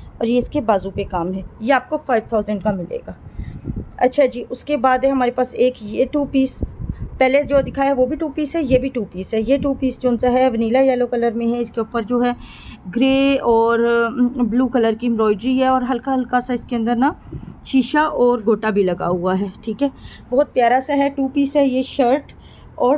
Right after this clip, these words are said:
trouser वाला two piece है। पहले जो दिखाया है वो shirt और दुपट्टे वाला two piece था। ये इसके बाजू पे काम है, ये back पे इसकी booty है, ठीक है जी। और ये,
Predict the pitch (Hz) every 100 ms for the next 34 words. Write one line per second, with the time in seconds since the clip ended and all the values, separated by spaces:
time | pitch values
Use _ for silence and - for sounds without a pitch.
0 | - 240 202 214 220 196 190 180 - 170
1 | - 170 196 240 233 254 262 220 269 262
2 | 285 262 254 247 269 277 247 233 220 -
3 | 254 233 202 202 185 - 170 - 240 302
4 | - - - - - - - 233 247 254
5 | 202 294 254 247 285 269 262 262 285 285
6 | - - - - - - - - - -
7 | - - 254 214 240 233 - 285 - -
8 | 233 247 - 277 277 320 294 - - -
9 | - 226 285 277 294 - - - - -
10 | - - - - - - - 247 277 269
11 | 233 214